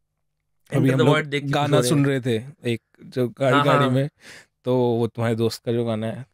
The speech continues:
Speaker 1: तो वो भी एक, एक youth, it's something like एक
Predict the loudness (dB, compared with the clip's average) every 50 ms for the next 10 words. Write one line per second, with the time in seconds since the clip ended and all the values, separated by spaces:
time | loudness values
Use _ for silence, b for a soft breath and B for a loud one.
0 | _ -6 -2 0 0 2 2 2 2 2 0 -2 _ _ -20 -20 _ _ _ _
1 | -18 -16 -16 -16 -18 -14 -10 -8 -8 -8 _ -2 0 2 2 2 2 0 0 0
2 | 0 0 -2 -2 -2 -2 -2 -2 -2 -2 0 0 -2 -2 -4 -6 -8 -10